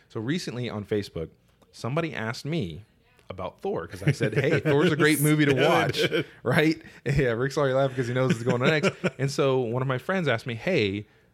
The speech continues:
Speaker 1: do you think it would be okay to bring my six to eight-year-old? Like, do you think it's okay for kids to bring a
Speaker 2: Right.
Speaker 1: six or eight-year-old?" And so I was like, "Let me give her an honest, you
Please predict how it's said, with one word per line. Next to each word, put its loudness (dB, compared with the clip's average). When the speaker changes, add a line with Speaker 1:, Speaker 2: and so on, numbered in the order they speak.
Speaker 1:
do -4
you 0
think -8
it -10
would -10
be -4
okay -4
to -12
bring -10
my -12
six -16
to -14
eight-year-old? -8
Like, -18
do -14
you -8
think -6
it's -8
okay -4
for -10
kids -6
to -14
bring 0
a 0
Speaker 2:
Right. 0
Speaker 1:
six -6
or -6
eight-year-old?" -8
And -4
so -2
I -4
was -6
like, -4
"Let -6
me -6
give 0
her 0
an -2
honest, -6
you -10